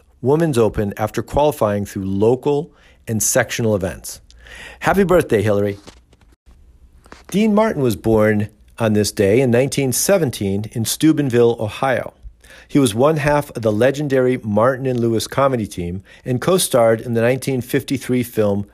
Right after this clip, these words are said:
The Caddy with Jerry Lewis and Donna Reed. Ben Hogan, Sam Snead, Byron Nelson, and Julius Boros all made cameo appearances. Five days before The Caddy was released,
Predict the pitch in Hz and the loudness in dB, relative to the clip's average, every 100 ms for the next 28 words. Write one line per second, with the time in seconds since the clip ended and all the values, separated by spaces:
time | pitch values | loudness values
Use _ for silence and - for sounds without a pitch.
0 | - 113 - 170 170 110 - _ - - | -6 -6 -2 0 2 0 -6 _ -20 -6
1 | 101 - 113 110 107 151 185 180 - _ | -6 -2 2 4 4 4 4 0 -6 _
2 | - 110 107 110 110 107 107 104 85 78 | -10 -6 -2 0 0 -2 -2 -4 -6 -14
3 | _ _ _ - - - - 117 110 160 | _ _ _ -20 -20 -10 0 2 2 2
4 | 180 175 180 170 - 120 107 - 139 139 | 2 2 0 -2 -2 -2 -2 -4 -4 -2
5 | 135 131 - - 101 123 151 175 151 127 | -2 -4 -10 -16 -2 2 2 2 2 2
6 | 120 131 120 110 101 107 135 131 131 - | 2 -2 -4 -4 -4 -2 2 2 0 0
7 | 143 131 104 - - _ 123 147 170 135 | 2 4 2 -2 -12 _ 0 2 2 0
8 | 120 113 - 104 107 101 104 101 127 120 | 0 -4 -4 -4 -2 -2 -2 -2 -2 -2
9 | 113 - - - _ _ - - - - | -6 -12 -16 -20 _ _ -20 -20 -16 0
10 | 120 120 120 113 104 98 - 240 160 123 | 2 4 2 2 -2 -8 -2 2 4 2
11 | - - 120 - 151 139 123 113 117 131 | -2 -8 -8 -4 0 0 0 0 0 0
12 | 147 123 - | 0 -2 -8